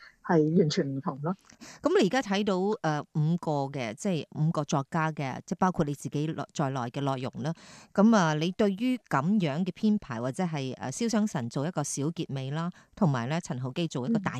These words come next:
Speaker 2: 結尾啦，
Speaker 1: 嗯。
Speaker 2: 噉你對於噉嘅內容，
Speaker 1: 嗯。
Speaker 2: 自己睇落去，呃，貫穿性你認為點樣呢？因為係五個唔同嘅作家嚟連貫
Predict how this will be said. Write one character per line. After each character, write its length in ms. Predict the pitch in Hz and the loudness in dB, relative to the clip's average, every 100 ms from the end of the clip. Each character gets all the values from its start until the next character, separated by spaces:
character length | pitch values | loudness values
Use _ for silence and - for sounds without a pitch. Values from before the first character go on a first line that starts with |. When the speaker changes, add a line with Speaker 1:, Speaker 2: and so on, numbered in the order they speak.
| - | -6
Speaker 2:
結 160 | 143 127 | -6 -4
尾 160 | 123 | -6
啦， 140 | 139 147 - _ | -6 -8 -12 _
Speaker 1:
嗯。 100 | 170 | -2
Speaker 2:
噉 60 | 196 | 0
你 80 | 202 | 0
對 140 | 180 | 0
於 120 | 170 196 | 0 -2
噉 240 | 131 160 | -2 -2
嘅 80 | 180 | -2
內 200 | 139 120 | -4 -6
容， 140 | - 120 | -6 -8
Speaker 1:
嗯。 80 | 147 | -8
Speaker 2:
自 140 | 147 | -4
己 100 | 170 | -4
睇 240 | - 139 | -2 -2
落 100 | 165 123 | -2 -2
去， 260 | 131 120 - - _ _ | -4 -6 -10 -20 _ _
呃， 260 | 160 139 135 | 0 2 4
貫 180 | 208 | 6
穿 260 | 208 - 311 | 6 2 -6
性 320 | - 214 175 | -2 0 0
你 120 | 156 156 | 0 -2
認 140 | 135 | -4
為 140 | 117 | -6
點 180 | - 120 | -6 -6
樣 240 | 139 139 127 | -6 -4 -6
呢？ 160 | 143 - _ _ _ | -8 -12 _ _ _
因 100 | 254 | 6
為 80 | 196 | 6
係 320 | - 156 160 | 6 2 2
五 40 | 143 | 0
個 80 | 143 | 0
唔 120 | 135 | -2
同 220 | - 139 | -2 -4
嘅 180 | 143 131 - | -2 -4 2
作 160 | 160 - | 2 2
家 200 | 160 156 | 0 0
嚟 200 | 131 - - | -4 -6 -8
連 260 | - 151 131 | 0 0 0
貫 300 | 160 151 | 0 -2